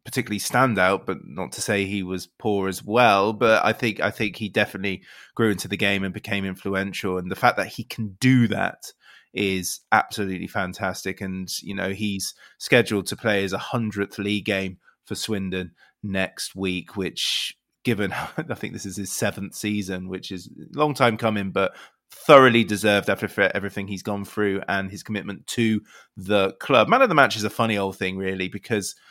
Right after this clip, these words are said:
I've seen a few passionate defenses for Louis Reed, and I kind of agree with it, to, to be fair, because without Louis Reed, Ellis Iandolo can't do what he does. But I think that's why Louis Reed is gonna be player of the season in my mind, because what we see from Lou,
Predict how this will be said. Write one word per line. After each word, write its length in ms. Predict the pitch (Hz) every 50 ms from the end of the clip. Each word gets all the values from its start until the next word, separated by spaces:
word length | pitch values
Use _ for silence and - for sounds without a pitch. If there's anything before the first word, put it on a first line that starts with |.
| - - - - - _ _ _ _ _ - - - - -
I've 140 | - -
seen 160 | - 180 170 151
a 60 | 127
few 180 | - 139 127
passionate 480 | 123 - - 120 - - 123 117 101 -
defenses 520 | - - 117 113 117 107 - - 101 90
for 120 | - - 101
Louis 260 | 98 98 95 95 95
Reed, 180 | 92 95 98 104
and 100 | 113 113
I 40 |
kind 280 | 117 - - 175 170 160
of 100 | 135 104
agree 360 | 101 85 110 110 120 131 123
with 160 | 117 110 95
it, 240 | 98 92 - - _ -
to, 200 | - 107 92 78 135 _ -
to 100 | - -
be 100 | 98 92
fair, 240 | - - 92 92 -
because 280 | 101 - - 110 92
without 260 | 113 113 131 143 104
Louis 260 | 110 117 107 104 104 95
Reed, 380 | 101 107 98 92 92 90 85 - _ _ _ _ _ _ _ _ - -
Ellis 300 | 113 113 110 107 - -
Iandolo 460 | 104 110 110 113 104 104 98 95 95
can't 340 | - - 117 104 82 73 -
do 220 | 110 101 98 98
what 220 | 101 104 82 98
he 80 | 104 101
does. 320 | - 156 156 139 117 -
But 260 | - - 117 107 - - - - - - _ _ _ _ _ -
I 100 | 127 135
think 200 | - 156 147 -
that's 280 | - 175 - - -
why 160 | 139 123 120
Louis 260 | 120 117 120 117 110 101
Reed 260 | 113 120 113 110 104
is 80 | 95
gonna 160 | - 113 98 87
be 100 | 104 95
player 340 | - - 113 104 101 101
of 80 | 98 85
the 60 | 98
season 400 | - - 123 123 123 107 107 98
in 80 | 98 98
my 200 | 98 95 95 95
mind, 480 | 92 95 92 90 90 87 92 92 - -
because 560 | 117 - - 117 104 98 92 - - - - _ - 110
what 200 | 117 123 - 110
we 220 | 117 117 110 110
see 460 | 104 - - - - 131 120 117 110
from 300 | 101 - - 110 98 98
Lou, 280 | 95 98 95 95 92